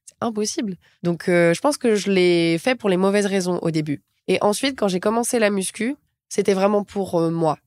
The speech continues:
Pour le coup, euh, sur le chemin de la guérison par rapport au T C A, euh,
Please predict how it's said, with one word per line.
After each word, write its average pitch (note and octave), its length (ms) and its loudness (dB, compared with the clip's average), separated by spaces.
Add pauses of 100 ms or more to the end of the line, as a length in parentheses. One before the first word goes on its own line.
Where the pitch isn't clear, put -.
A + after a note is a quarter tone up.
(120)
Pour F#3+ 160 0
le F#3 120 2
coup, G#3+ 320 0
euh, E3 420 2
sur - 160 -2
le F#3 80 2
chemin G#3 300 0
de G#3 40 0
la F3+ 120 0
guérison F3 400 -2
par F3 160 -2
rapport F3 320 -2
au E3 180 -2
T E3 140 -6
C D#3+ 160 -4
A, F3+ 160 2 (460)
euh, D#3 600 0